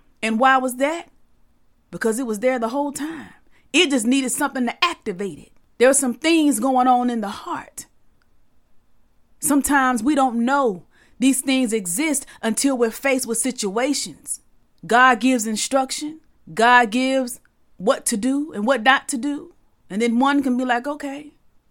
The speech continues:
But until the opportunity comes for one to apply what God has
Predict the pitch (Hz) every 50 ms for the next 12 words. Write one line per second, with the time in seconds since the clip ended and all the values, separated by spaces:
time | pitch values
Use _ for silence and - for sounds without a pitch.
0 | _ _ _ _ _ - 214 233 247 240 233 240 - - 320 330 330 330 339 330
1 | 277 277 269 285 302 302 302 262 262 - 311 339 330 320 277 247 254 - - 302
2 | 330 311 254 196 - - - - - - - _ _ _ _ _ _ _ _ _
3 | _ _ _ _ _ _ _ _ _ _ _ _ _ _ _ _ _ _ _ _
4 | - 247 269 247 254 285 285 294 294 285 - 269 262 254 240 - _ _ _ _
5 | - 233 240 240 - - 262 311 330 339 330 302 247 180 - - - - _ -
6 | 220 247 214 190 214 277 302 311 320 294 269 247 240